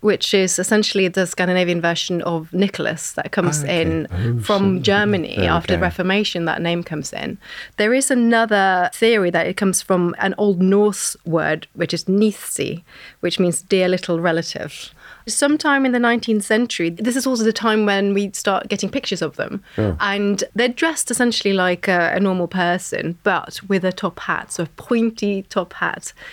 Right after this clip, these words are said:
Speaker 1: which can be grey, but it's typically red, so bright
Speaker 3: Mm.
Speaker 1: red top hat, which is where you get the connection to the garden gnomes as well, because they
Speaker 2: Ah,
Speaker 1: look very
Speaker 2: yes.
Speaker 1: much like that. And they're also little sort of goblin-y characters that live in your garden.
Speaker 3: I've got a question for you, Kat.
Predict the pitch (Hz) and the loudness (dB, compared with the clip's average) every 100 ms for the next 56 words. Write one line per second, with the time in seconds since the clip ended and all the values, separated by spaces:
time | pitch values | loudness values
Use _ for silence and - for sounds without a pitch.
0 | - - - 233 208 190 175 160 170 175 | -10 -6 -2 0 0 0 0 0 0 -2
1 | - 196 175 170 170 - 160 - - 165 | -2 -4 -2 -2 -2 -4 -8 -8 -2 -2
2 | - 190 202 92 165 - 170 - - - | 0 2 2 0 -4 -6 -12 -10 -8 -8
3 | - - - - - - 190 208 208 202 | -8 -18 -18 -20 -20 -10 -2 2 2 2
4 | 202 196 214 185 - 196 190 185 180 185 | -2 -2 -2 -2 -2 -4 -2 0 2 2
5 | 190 202 190 208 294 196 165 180 247 208 | 2 0 2 2 4 2 -2 0 0 2
6 | 185 - 233 240 277 - 226 226 190 220 | 0 0 0 0 0 2 2 2 0 0
7 | 240 254 - 165 196 226 262 240 277 - | -2 -2 -4 -2 0 0 0 0 -2 0
8 | 220 196 190 175 175 165 - 196 190 180 | -2 -2 -4 -6 -6 -6 -2 0 0 0
9 | 196 202 196 - 151 151 160 - 185 185 | 0 -2 -4 -6 -6 -4 -6 -4 -4 -4
10 | 175 170 160 180 175 170 - - 113 107 | -2 -4 -4 -4 -4 -6 -8 -6 -6 -4
11 | 120 - - - 85 82 80 | -6 -6 -12 -6 -6 -4 -8